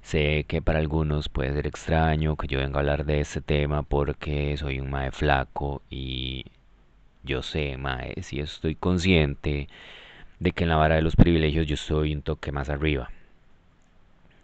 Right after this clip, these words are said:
Pero el episodio y la idea de hablar de esto no es como para ver quién sufre más o quién sufre menos, sino hablar de la vara porque es algo real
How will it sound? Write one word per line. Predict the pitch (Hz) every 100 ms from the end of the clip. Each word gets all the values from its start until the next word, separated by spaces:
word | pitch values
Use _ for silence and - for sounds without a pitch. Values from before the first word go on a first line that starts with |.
| - -
Pero | - 82 82 90
el | 87
episodio | 80 - 76 82 80 80 80
y | - 76
la | 69
idea | 64 64 73 73 73
de | 69
hablar | 65 65 65
de | 65 71 69
esto | 67 - - 71
no | 69 65 67 67
es | 65 65 -
como | - 69
para | 65 65
ver | 65 65
quién | - 71
sufre | 71 69 76
más | 82 82 76 76
o |
quién | 76 69
sufre | 67 69 73
menos, | 73 80 78 76 78 80 - - - - - - - - - -
sino | - 80 76 76 73 73 78 80 87 - _ _ - - _ _ -
hablar | 73 76 73 71 76
de | 73 73 80
la | 76
vara | 73 76 80 80
porque | 71 69 69
es | 67
algo | 71 76
real | 85 90 87 85 90 90 90